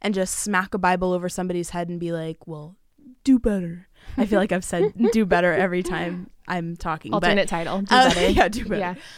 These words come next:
Speaker 1: Um, but just knowing that if you are genuinely coming to somebody operating in the Holy Spirit,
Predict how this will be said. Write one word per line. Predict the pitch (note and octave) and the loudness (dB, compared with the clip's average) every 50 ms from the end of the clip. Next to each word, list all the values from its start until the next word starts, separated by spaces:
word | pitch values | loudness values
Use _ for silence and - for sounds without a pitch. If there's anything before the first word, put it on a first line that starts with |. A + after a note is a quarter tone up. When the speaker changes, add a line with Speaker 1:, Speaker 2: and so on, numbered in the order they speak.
| - - - - | -20 -10 0 4
Speaker 1:
Um, | A#3+ B3 A#3 A3 G#3 G3+ G3+ - - - | 4 6 6 4 4 2 0 -2 -4 -8
but | F#3+ F3+ - G#3+ G3 F#3+ F#3 F3+ - - - - _ _ _ _ _ _ _ - G3 | -6 2 2 4 4 4 0 -2 -4 -8 -16 -20 _ _ _ _ _ _ _ -14 -10
just | F#3 - G#3+ G#3+ - - F#3+ | -2 0 0 0 0 -4 -6
knowing | F3+ E3+ E3+ F3 F#3+ A3+ A3+ | -4 -4 -4 -4 -4 -2 -2
that | A3 G3 F3+ | -2 -2 -2
if | F3 - - | -4 -6 -6
you | G3 A3 C4 | -4 -2 -2
are | C#4 A#3 | -2 -2
genuinely | G3+ F3+ E3+ F3+ F#3 F#3+ G3 G3+ G3+ | -4 -6 -6 -6 -6 -4 -4 -6 -6
coming | - - F3+ F3 F3 F3+ F#3 G3 - | -8 -8 -8 -8 -8 -8 -8 -10 -10
to | - - F#3+ | -10 -10 -10
somebody | - - F3 F3 F3 F3+ F#3 F#3+ F#3 G3+ - - - - - - - | -8 -8 -8 -8 -6 -6 -6 -6 -6 -8 -12 -18 -20 -20 -20 -20 -20
operating | E3+ F#3+ - - A#3+ A#3+ A#3+ B3 A3 A#3+ A#3 A3 | -18 -16 -6 -2 0 2 2 2 0 -2 -2 -2
in | G#3 | -2
the | G3 F#3 | -4 -4
Holy | E3+ F3+ F3 F3 E3+ | -6 -8 -10 -10 -10
Spirit, | - - - - D#3+ D#3+ D#3+ E3 - - | -10 -12 -12 -10 -12 -12 -12 -12 -14 -18